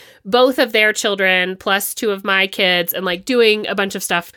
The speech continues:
We had this great day, actually. We went to, there's a little museum up there that I had never been to, like, free community museum, very low expectations. That was awesome. I took them to the Breckenridge Library, which was great.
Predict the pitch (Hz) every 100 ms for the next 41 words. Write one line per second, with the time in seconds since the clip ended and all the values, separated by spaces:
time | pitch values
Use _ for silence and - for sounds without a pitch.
0 | _ - 339 294 - 196 392 - 247 190
1 | 175 196 190 190 202 196 - 202 190 180
2 | 180 160 151 160 196 294 339 311 302 285
3 | 277 269 247 247 233 247 240 233 240 247
4 | 262 233 175 170 - 269 240 226 220 226
5 | 208 220 208 214 196 202 190 196 208 202
6 | 202 196 - 190 190 185 190 190 170 190
7 | 214 214 - 220 214 214 180 196 202 202
8 | 180 180 - 202 185 180 175 202 220 247
9 | 214 208 190 - 170 151 180 233 262 294
10 | 302 285 - 277 254 - 202 277 302 -